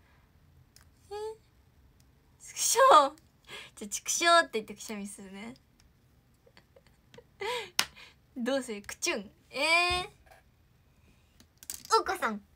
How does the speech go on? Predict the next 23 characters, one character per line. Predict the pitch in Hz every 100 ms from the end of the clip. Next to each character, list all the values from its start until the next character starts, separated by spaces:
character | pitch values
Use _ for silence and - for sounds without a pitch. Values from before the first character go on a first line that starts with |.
| _ _ _ -
お | 392 359
う |
か | 392
さ | 381 240
ん。 | 220 - - - _ -
お | 403
う | 440
か | -
さ | 240 196
ん | 226
っ | _ _
て | 220
ど | 208 165 113 - - - _ _ _ _ _ _ _ _ _ -
う？ | 262
お |
う | 254
か | 294
さ | 294 262
ん | 254
く | -
し | -
ゃ | 214
み。 | 180